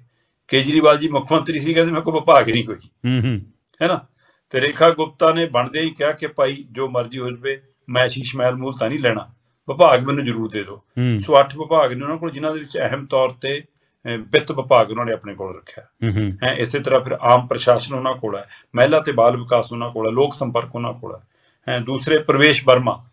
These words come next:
Speaker 2: ਜੀ।
Speaker 1: ਜਿਹੜੇ ਕੇਜਰੀਵਾਲ ਨੂੰ ਹਰਾ ਕੇ ਆਏ ਨੇ, ਹੈ ਨਾ, ਉਹਨਾਂ ਦੇ ਬੋਲ ਪੰਜਾਬੀ ਕਦੇ ਨਹੀਂ ਭੁੱਲਣਗੇ, ਜਿਹੇ ਜਿਹੇ ਕੋੜੇ ਬੋਲ ਉਹਨੇ, ਅਹ, ਪੰਜਾਬੀ ਭਾਈਚਾਰਿਆਂ ਲਈ ਬੋਲੇ ਸੀਗੇ, ਹੈ ਨਾ।
Speaker 2: ਹੂੰ।
Speaker 1: ਹੈਂ, ਤੇ ਉਹ ਫਿਰ ਵੀ ਮਤਲਬ ਡਿਪਟੀ ਸੀ ਐਮ ਬਣਨ 'ਚ ਕਾਮਯਾਬ ਹੋਏ ਨੇ,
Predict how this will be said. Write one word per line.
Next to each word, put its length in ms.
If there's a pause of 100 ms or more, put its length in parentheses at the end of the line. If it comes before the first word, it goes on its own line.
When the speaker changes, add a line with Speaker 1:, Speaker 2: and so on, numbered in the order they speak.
(200)
Speaker 2:
ਜੀ। 180
Speaker 1:
ਜਿਹੜੇ 200
ਕੇਜਰੀਵਾਲ 500
ਨੂੰ 160
ਹਰਾ 180
ਕੇ 220
ਆਏ 100
ਨੇ, 140 (460)
ਹੈ 40
ਨਾ, 200 (320)
ਉਹਨਾਂ 220
ਦੇ 280
ਬੋਲ 400
ਪੰਜਾਬੀ 480
ਕਦੇ 240
ਨਹੀਂ 120
ਭੁੱਲਣਗੇ, 400
ਜਿਹੇ 180
ਜਿਹੇ 140
ਕੋੜੇ 260
ਬੋਲ 280
ਉਹਨੇ, 220 (420)
ਅਹ, 160 (140)
ਪੰਜਾਬੀ 300
ਭਾਈਚਾਰਿਆਂ 480
ਲਈ 100
ਬੋਲੇ 340
ਸੀਗੇ, 340
ਹੈ 60
ਨਾ। 120
Speaker 2:
ਹੂੰ। 180 (260)
Speaker 1:
ਹੈਂ, 160 (120)
ਤੇ 120
ਉਹ 480 (360)
ਫਿਰ 200
ਵੀ 220
ਮਤਲਬ 320 (180)
ਡਿਪਟੀ 400
ਸੀ 220
ਐਮ 140
ਬਣਨ 220
'ਚ 100
ਕਾਮਯਾਬ 440
ਹੋਏ 180
ਨੇ, 160